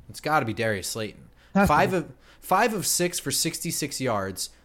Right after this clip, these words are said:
Speaker 1: does not tell the whole story. The one
Speaker 2: Mm-hmm.
Speaker 1: incompletion, he slipped on his route at, late in the game where it was raining,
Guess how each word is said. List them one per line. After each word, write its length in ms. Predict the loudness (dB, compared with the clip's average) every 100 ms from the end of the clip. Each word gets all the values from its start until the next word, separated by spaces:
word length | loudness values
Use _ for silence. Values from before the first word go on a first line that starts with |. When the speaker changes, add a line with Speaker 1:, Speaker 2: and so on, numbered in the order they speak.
| _ -2
Speaker 1:
does 180 | 0
not 200 | 2 0
tell 140 | -2 -4
the 80 | -2
whole 140 | -4
story. 360 | -4 -4 -6 -4
The 80 | -6
one 420 | -2 0 2 2
Speaker 2:
Mm-hmm. 140 | 2 2
Speaker 1:
incompletion, 760 | 0 0 -2 0 -2 -2 -4 -6
he 140 | -4
slipped 440 | -2 0 0 0 0
on 100 | 0
his 160 | -2
route 320 | 0 0 -2 -10 _ -12
at, 100 | -6
late 260 | 0 0 2
in 60 |
the 60 | 0
game 320 | 2 2 0
where 140 | -2
it 40 | -2
was 140 | -6
raining, 460 | -4 -4 -4 -6